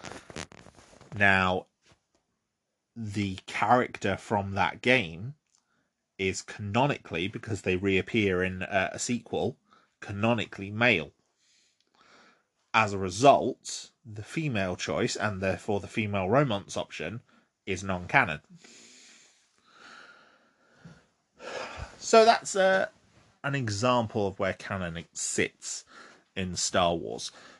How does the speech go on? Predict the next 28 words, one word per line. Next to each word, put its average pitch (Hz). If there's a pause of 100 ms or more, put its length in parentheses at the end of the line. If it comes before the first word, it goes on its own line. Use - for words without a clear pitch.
(100)
But -
as 147
I 160
said, 135
it 95
was 110
all 143
counted 113
as 98
part 98
of 92
the 98
Holocron, 92 (180)
uh, 92
and 95
Leland 92
Chee's 90 (500)
job 107 (180)
was 98
to 92
maintain 87
this - (300)
as 85
the -
keeper 90
of 80
the -
Holocron. 80